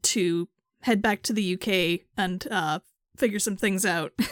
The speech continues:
<laughs> uh, with the option of maybe coming back at some point.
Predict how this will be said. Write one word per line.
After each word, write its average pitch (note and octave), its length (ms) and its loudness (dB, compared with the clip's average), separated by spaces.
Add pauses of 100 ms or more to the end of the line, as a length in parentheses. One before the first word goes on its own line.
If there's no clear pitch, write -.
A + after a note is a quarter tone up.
(260)
<laughs> - 440 -18
uh, F3 220 2
with F#3 140 -2
the A3 100 4
option A3 280 2
of G3+ 80 4
maybe G3 220 4
coming G3 240 0
back F#3 320 0
at F#3 140 -2
some D#3+ 180 -4
point. D3+ 320 -6